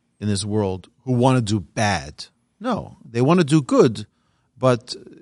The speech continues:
<laughs> certain things get in the way of them doing that good. But everybody has intention to do good, to be good.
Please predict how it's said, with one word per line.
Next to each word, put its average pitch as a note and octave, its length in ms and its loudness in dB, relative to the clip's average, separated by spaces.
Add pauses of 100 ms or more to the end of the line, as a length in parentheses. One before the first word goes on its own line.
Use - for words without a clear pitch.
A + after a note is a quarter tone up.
(100)
<laughs> - 380 -20
certain - 280 0
things D3+ 260 -2
get C#3 160 2
in C#3 100 0
the B2 80 4
way D#3 160 2
of A2+ 120 0
them G#2+ 160 -4
doing G#2+ 260 -2
that G2 200 -6
good. E2 260 -10 (200)
But C3 160 -10
everybody F#3 540 2
has A#2 280 2
intention A2+ 560 -2
to - 160 -6
do B2+ 340 0
good, G2+ 300 0
to A2+ 120 -2
be C3 360 -4
good. G2 400 -2